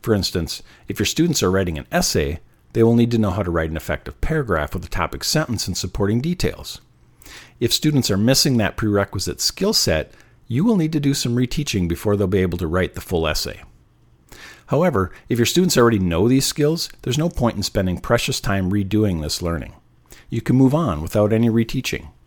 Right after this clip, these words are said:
If a few students need support here, you should reach out individually or as a small group to catch them up and prepare them for success. In this way, you're providing precision support and not holding back the entire class.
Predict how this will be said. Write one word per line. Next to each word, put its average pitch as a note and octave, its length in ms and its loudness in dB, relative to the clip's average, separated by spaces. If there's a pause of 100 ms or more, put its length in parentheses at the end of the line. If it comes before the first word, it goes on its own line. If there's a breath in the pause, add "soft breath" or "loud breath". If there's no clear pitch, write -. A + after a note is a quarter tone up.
(580 soft breath)
If A#2+ 160 0
a F2+ 40 -2
few G#3 260 -2
students E2+ 440 -2
need E2 180 -4
support - 380 -4
here, F2+ 320 -2 (300 soft breath)
you C3 100 -2
should C#3+ 220 0
reach D#3+ 220 2
out C3+ 180 4
individually G#2 680 2
or F#2+ 160 -2
as F#2 100 -4
a F#2 60 -4
small F#2 320 -2
group A2 400 0
to - 60 -10
catch - 280 -4
them C3+ 220 -2
up A#1+ 240 -6 (160 loud breath)
and - 100 -10
prepare F#2+ 320 0
them G2+ 220 0
for - 120 -10
success. - 640 -8 (600 loud breath)
In B2+ 120 0
this - 220 2
way, F2+ 260 2 (220 soft breath)
you're B2 100 -6
providing A2 440 4
precision D#3+ 600 0
support D#3+ 520 0
and G2 120 -2
not G#2 200 -2
holding C#3 320 0
back F2+ 260 0
the E2+ 100 -6
entire E2+ 360 -2
class. - 540 -6